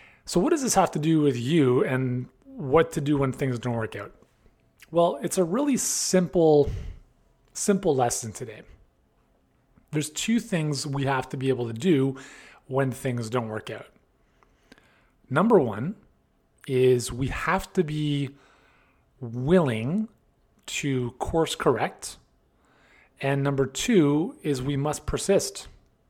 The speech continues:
And that's really it, right? That's, that's it. Like, those are the two mindsets we have to have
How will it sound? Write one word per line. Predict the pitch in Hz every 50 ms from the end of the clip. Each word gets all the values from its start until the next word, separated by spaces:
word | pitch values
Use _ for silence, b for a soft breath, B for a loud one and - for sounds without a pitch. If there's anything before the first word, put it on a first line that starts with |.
| _ _ _ _ _ _ -
And | - 117
that's | 135 160 160 - -
really | 147 151 151 139 131 151
it, | 175 170 - - - _ _ _ _ _ _ _ _ _ _ _ _ _ _ _ _ _ _ _ _
right? | - 113 123 160 240 - _ _ _ _ _ _ _ _ _ _
That's, | - 147 160 - -
that's | - - 151 151 - -
it. | 185 175 170
Like, | - 120 113 110
those | 143 160 165 170
are |
the | 156 156
two | 123 - - 170 151
mindsets | 135 123 120 117 131 147 147 - - 131 104 98 - - 123
we | 123 117
have | 120 117 113 -
to | - 110
have | - 147 160 151 127 120 117 -